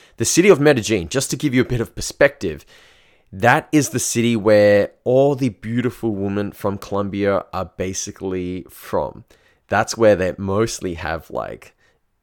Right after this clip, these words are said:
boob jobs and lip jobs and all sorts of things. But most of them come naturally beautiful. And <laughs> when I was in that city, I seriously saw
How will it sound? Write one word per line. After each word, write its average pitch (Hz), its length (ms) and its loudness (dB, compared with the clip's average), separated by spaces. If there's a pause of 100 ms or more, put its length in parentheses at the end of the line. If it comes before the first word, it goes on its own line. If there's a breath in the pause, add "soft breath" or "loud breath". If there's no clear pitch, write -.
(380)
boob 92 220 -6
jobs 90 380 -4
and 78 160 -10
lip 85 160 -10
jobs 80 300 -6
and 87 100 -10
all 104 140 -6
sorts 104 320 -4
of 87 80 -14
things. 82 240 -10
But 101 220 -6
most 151 260 2
of 143 120 0
them 90 180 -4
come 104 340 -4
naturally 101 580 -4 (320)
beautiful. 170 600 0 (420 soft breath)
And 135 480 4
<laughs> - 20 0
when 170 120 10
I 175 40 12
was 156 140 8
in 147 80 4
that 127 160 2
city, 107 400 0 (520 soft breath)
I 131 280 4
seriously 131 560 2
saw 110 360 2